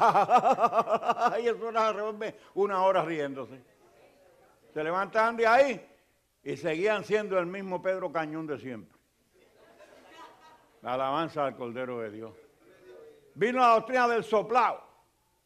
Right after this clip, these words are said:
Allá va para el piso, porque hay gente que está loco que lo tumben. Se levanta de ahí el mismo desobediente y cabezón.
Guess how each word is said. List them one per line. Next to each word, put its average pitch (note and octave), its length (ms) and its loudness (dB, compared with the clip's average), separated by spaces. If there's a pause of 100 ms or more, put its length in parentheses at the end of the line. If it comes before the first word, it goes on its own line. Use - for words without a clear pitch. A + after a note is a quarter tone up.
(1080)
Allá E3 280 4
va A3 140 6
para G3+ 160 2
el - 40 -12
piso, D#3 280 -6
porque C#3+ 180 -8
hay F3 100 2
gente G#3+ 180 -6
que G3 60 -6
está G3 180 -2
loco G3+ 280 -2
que E3+ 80 -6
lo E3 140 -4
tumben. A2+ 460 -8 (1800)
Se G3 180 0
levanta C4+ 460 4
de B3 100 8
ahí C#4 340 6
el G3+ 120 4
mismo A3+ 320 2
desobediente G3 560 0
y F3+ 40 -6
cabezón. B2+ 560 -4